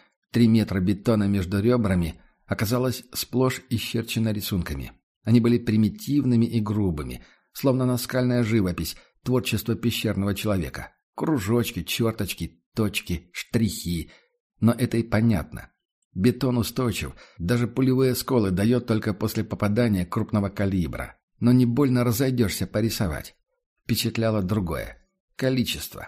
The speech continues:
Начинались они у самого пола. И аж под потолок. Лесенку он, что ли, подставлял.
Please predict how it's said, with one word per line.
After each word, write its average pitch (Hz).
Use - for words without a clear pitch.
Начинались 139
они 131
у 123
самого 113
пола. 73
И 151
аж 143
под -
потолок. 113
Лесенку 123
он, 110
что 113
ли, 101
подставлял. 95